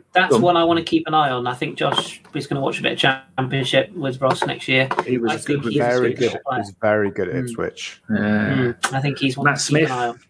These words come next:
Speaker 2: only
Speaker 1: He's
Speaker 2: twenty
Speaker 1: another good
Speaker 2: still.
Speaker 1: one.
Speaker 2: He's, he's decent. They've got a Doncaster on loan. Some bloke
Speaker 1: Yep.
Speaker 2: called Matteo Gingoenzi's gone to Marseille. Good luck there. Mental
Speaker 1: What,
Speaker 2: place. One million pound
Speaker 1: what?
Speaker 2: for the loan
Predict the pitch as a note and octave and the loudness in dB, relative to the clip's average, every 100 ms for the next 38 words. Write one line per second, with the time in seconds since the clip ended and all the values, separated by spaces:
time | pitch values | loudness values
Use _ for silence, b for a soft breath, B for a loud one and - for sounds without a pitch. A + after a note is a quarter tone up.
0 | _ - - _ _ - C#3+ C#3+ C#3+ D3+ | _ -20 -20 _ _ 0 2 2 2 0
1 | C#3+ D3 C#3+ C#3+ C#3+ C#3+ C#3+ C#3 - C3 | 2 0 2 2 4 4 2 -2 -6 -2
2 | C3 - C#3+ C3 D3+ C#3+ C#3+ C3 C3+ C3 | -2 0 0 0 -4 -6 -4 0 2 2
3 | A2+ D3 C#3 C3+ B2+ - C3 C3 C#3 C3+ | 2 2 2 2 0 2 2 4 4 4
4 | C3+ C3+ C3+ B B B - D3 C#3 C#3 | 4 2 -2 B B B 0 2 4 4
5 | C#3 C#3+ C3+ C3+ B2+ A#2+ C3 C3+ B2+ - | 2 2 4 4 2 -2 -6 -2 -2 0
6 | D#3 D3+ D3 C#3+ C#3 C3+ C3 B2 - - | 2 4 4 4 4 4 2 0 -8 -20
7 | - - C#3+ D3 C3+ C#3 D3 D3+ C#3+ C3+ | -14 -4 -2 0 2 2 2 0 -4 0
8 | F3 F3 D3+ C#3+ C#3 C3 C3+ C#3 E3+ C#3+ | 0 0 0 2 2 0 0 2 4 2
9 | D#3 D#3+ E3+ C3 C3 C#3 B2+ C3+ D#3+ C#3+ | 2 0 0 2 2 2 0 0 0 0
10 | C3 C#3+ C#3 C3 D#3+ F3 D3+ F#3+ G#3+ G3 | 2 2 0 0 0 0 2 2 2 0
11 | F3+ F3 E3+ D3 D#3+ C3+ A#2 C#3+ | 0 2 0 2 4 4 4 2